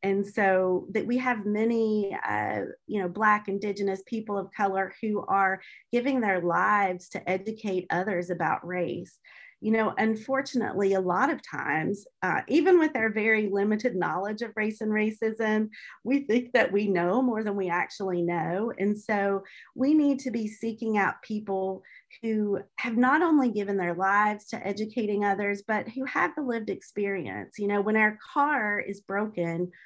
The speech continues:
we go to a mechanic. When our tooth is aching, we go to a dentist. Uh, we seek those who have expertise,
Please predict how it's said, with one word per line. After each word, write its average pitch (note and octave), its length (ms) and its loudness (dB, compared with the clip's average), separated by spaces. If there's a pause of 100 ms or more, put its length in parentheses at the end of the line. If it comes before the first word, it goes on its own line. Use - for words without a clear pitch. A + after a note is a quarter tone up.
(180)
we A3+ 100 0
go A3 180 0
to G#3+ 220 -4
a F#3+ 80 0
mechanic. F3 680 -4
When G3 120 -2
our F#3+ 100 2
tooth D#4 320 -2
is A3+ 140 -4
aching, F#3+ 340 -2
we F#3 120 -2
go F#3 180 0
to G3 220 -4
a F#3 60 0
dentist. F3+ 720 -4 (480)
Uh, G3 340 6
we A#3+ 160 4
seek D#4 380 0
those G3+ 260 -2
who A3 140 -4
have G3 260 2
expertise, G3 960 -4